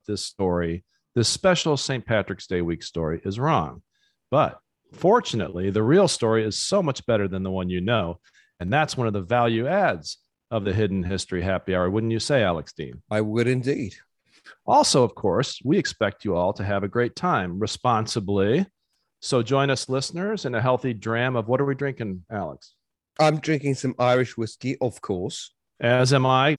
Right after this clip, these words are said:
Speaker 1: Any listeners who have opened a green beer, sign off now, but still give us five stars. Now, we're very <laughs> fortunate,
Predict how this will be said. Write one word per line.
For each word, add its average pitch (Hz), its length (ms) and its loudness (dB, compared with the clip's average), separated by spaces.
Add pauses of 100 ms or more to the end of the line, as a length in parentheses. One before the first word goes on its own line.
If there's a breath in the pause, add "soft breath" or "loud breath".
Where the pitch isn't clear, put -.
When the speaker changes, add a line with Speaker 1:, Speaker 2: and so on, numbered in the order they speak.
(100)
Speaker 1:
Any 147 200 2
listeners 160 600 -2
who 120 200 -2
have 110 120 -4
opened 127 280 -4
a - 20 -6
green 131 300 -2
beer, 110 440 2 (260)
sign 117 460 0
off 110 300 0
now, 95 400 -2 (140)
but 104 100 -2
still 110 220 0
give 92 160 2
us 87 100 -2
five 80 240 -2
stars. - 300 -14 (400 soft breath)
Now, 131 240 0 (400 soft breath)
we're 127 100 4
very 175 380 4
<laughs> - 0 -
fortunate, 127 760 0